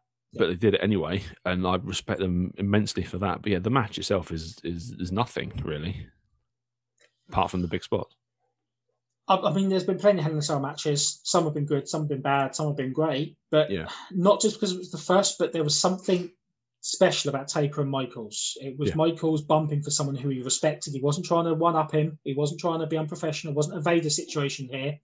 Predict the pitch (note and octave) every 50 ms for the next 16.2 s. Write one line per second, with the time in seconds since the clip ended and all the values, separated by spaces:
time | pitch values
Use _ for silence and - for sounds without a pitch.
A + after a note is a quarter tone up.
0 | _ _ _ _ _ - - B2 G2 - - - - - A2+ - - A2+ - -
1 | C3 G#2 F#2+ F#2 E2+ E2 G2+ F#2+ F#2 F#2 F#2 F2 F2 - - - - F2+ F2+ G2+
2 | G2+ F#2+ F2+ - - D2+ - - - - - G#2 - - F#2+ F2 D#2+ - - F2
3 | E2+ D#2+ - G2+ G2+ G2 - - A2+ G2+ F#2+ F#2+ - - - _ - - F#2+ F2
4 | - F2 F2 E2 E2+ E2 E2+ F2+ E2+ E2+ - - E2+ - - G#2 F#2+ E2 F2 E2+
5 | - - _ _ _ _ _ _ _ _ _ _ _ _ _ _ - - A3+ A#3+
6 | C4 B3+ - - C3 B2 D#3 G3+ A3 - - - A#3+ A3+ F#3 - - B2+ B2+ B2
7 | - C3+ D#3+ F#3 F3+ F3+ - _ _ _ _ _ _ _ _ - _ - - G3+
8 | - - - - - G#3 A3+ - - G#3+ G#3 - G#3 G3+ - A3+ A#3 A3+ - F3+
9 | E3 E3+ D#3+ - - D#3+ F3 E3 D3+ D#3 D3 D3+ - G#3 A3 A3+ - - - -
10 | - - F#3+ F3+ F#3 G#3 G3 F#3+ F3 D3 D3+ D3 C#3+ - - F3 D#3+ D#3 D3+ D3
11 | D3 C#3+ C#3 - - _ _ - E3+ D3+ D3+ D3+ D3 - - E3+ B2+ A#2+ C3+ D3+
12 | D3+ - _ _ - - D3+ D3+ D#3 D3+ D3+ D3 - _ _ _ _ _ _ _
13 | _ - - - F#3 F3 E3 D#3 E3 D#3+ D3+ E3 D#3+ D#3 D3 E3+ E3+ E3+ - D3+
14 | D3+ D3+ D#3+ D3+ D3+ D3+ C3+ C#3 D3+ D3 - - - - C4 A3+ G3 D3+ D3+ E3
15 | - - D3 D3 - - - D3 D3 D#3+ D3+ C3+ C3 A#2+ D3+ C#3+ - C#3 C3+ C#3
16 | - C3 A#2 G#2+